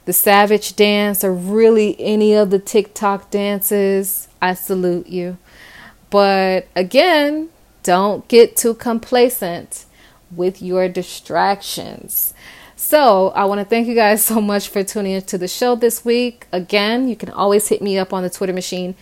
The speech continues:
at I am Queen T, I am Q W E E N T E E.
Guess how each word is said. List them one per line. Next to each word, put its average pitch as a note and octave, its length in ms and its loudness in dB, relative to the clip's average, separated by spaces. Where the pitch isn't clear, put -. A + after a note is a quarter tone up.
at A3+ 280 -4
I E3+ 160 -2
am E3 220 -10
Queen D#3+ 300 -12
T, G#3+ 400 -6
I E3+ 140 -4
am C#4 340 -6
Q A3 400 -8
W F#3+ 400 -2
E F#3+ 240 -6
E - 60 -8
N A3 360 -6
T F#3+ 260 -6
E F3 300 -10
E. D#4+ 360 2